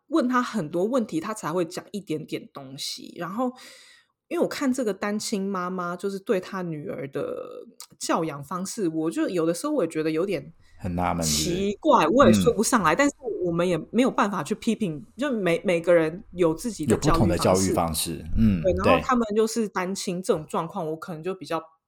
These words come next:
Speaker 1: 也不理解这样，我不，我不晓得实际上他们就是跟前夫的关系是怎么样，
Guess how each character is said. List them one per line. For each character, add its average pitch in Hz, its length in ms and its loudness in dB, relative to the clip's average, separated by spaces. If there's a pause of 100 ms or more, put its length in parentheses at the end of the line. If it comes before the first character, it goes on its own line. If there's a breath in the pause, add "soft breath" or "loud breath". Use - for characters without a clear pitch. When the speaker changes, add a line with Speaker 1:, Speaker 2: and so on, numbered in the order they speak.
(120)
Speaker 1:
也 185 160 0
不 208 180 -4
理 170 240 -8
解 - 340 -8
这 165 100 -6
样， 143 140 -6
我 151 80 -6
不， - 240 -16
我 180 100 0
不 190 80 0
晓 175 200 0
得 160 100 0
实 160 180 -6
际 185 140 -6
上 180 200 -6
他 180 120 -8
们 160 260 -6
就 185 120 -4
是 165 320 -2 (260 loud breath)
跟 196 160 0
前 170 260 -2
夫 185 180 -4
的 165 100 2
关 165 220 -2
系 165 180 -4
是 170 140 -6
怎 - 200 -14
么 - 160 -20
样， 143 160 -10